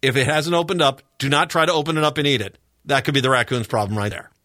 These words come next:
So the D N R has, says that distemper is the most important disease, causing raccoon mortality,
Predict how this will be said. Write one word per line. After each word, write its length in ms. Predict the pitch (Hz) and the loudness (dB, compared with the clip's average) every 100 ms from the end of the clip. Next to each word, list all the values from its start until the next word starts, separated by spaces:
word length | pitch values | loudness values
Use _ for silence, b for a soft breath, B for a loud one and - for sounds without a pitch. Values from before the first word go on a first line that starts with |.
| _ _ _ _ _ - 131 | _ _ _ _ _ -12 -6
So 140 | 147 | -4
the 60 | 131 | -2
D 160 | 139 | 0
N 100 | 135 | 0
R 220 | 135 135 | 2 2
has, 220 | 127 139 - | 2 0 -2
says 240 | 139 120 | -2 -2
that 180 | 135 110 | -4 -4
distemper 540 | 143 - 247 196 190 | -4 -2 -2 0 -2
is 120 | 156 | 0
the 100 | 135 | -2
most 260 | 160 160 - | -2 -2 -4
important 340 | 156 - - | -2 -2 -2
disease, 340 | 147 131 135 143 | -2 -4 -4 -2
causing 320 | 139 131 139 | -2 -2 0
raccoon 440 | 139 139 165 165 | 0 0 -2 -2
mortality, 720 | 147 135 - 160 156 143 139 | -2 -2 -2 -2 0 0 -2